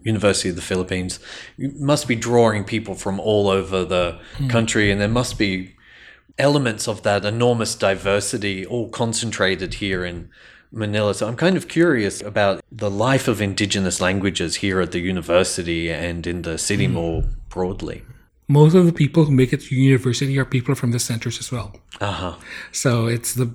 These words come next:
Speaker 2: big languages.
Speaker 1: Hmm.
Speaker 2: So, you know, if I remember right, most of my students are either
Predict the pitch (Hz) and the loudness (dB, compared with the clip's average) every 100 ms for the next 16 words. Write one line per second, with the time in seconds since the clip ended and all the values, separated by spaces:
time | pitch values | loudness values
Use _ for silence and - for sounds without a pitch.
0 | - 123 135 123 127 120 107 107 - - | -10 0 2 4 2 0 -2 -6 -8 -8
1 | - 107 104 85 85 - - - - - | -6 -4 -4 -6 -14 -20 -20 -20 -12 -2
2 | 151 139 139 131 131 131 - _ _ _ | 0 2 2 0 -2 -6 -10 _ _ _
3 | _ _ _ _ _ _ _ - 123 113 | _ _ _ _ _ _ _ -4 -4 -2
4 | - 143 135 143 147 131 135 139 143 143 | 0 2 4 4 4 4 2 2 2 0
5 | - 139 131 175 170 - 131 123 120 - | 0 -2 0 4 4 4 2 0 -2 -10
6 | - - - - - _ _ _ - 151 | -20 -20 -20 -20 -20 _ _ _ -2 4
7 | 143 | 6